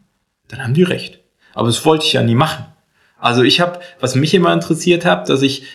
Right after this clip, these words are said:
also meine Wahrnehmung so zu trainieren, dass ich genau merke, okay, wie macht der andere Leben?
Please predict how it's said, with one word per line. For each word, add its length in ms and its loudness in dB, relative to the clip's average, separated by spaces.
also 180 2
meine 360 2
Wahrnehmung 600 0
so 160 -2
zu 260 -6
trainieren, 600 2
dass 180 -2
ich 120 -6
genau 300 2
merke, 420 0
okay, 260 0
wie 100 2
macht 260 0
der 120 2
andere 360 0
Leben? 400 0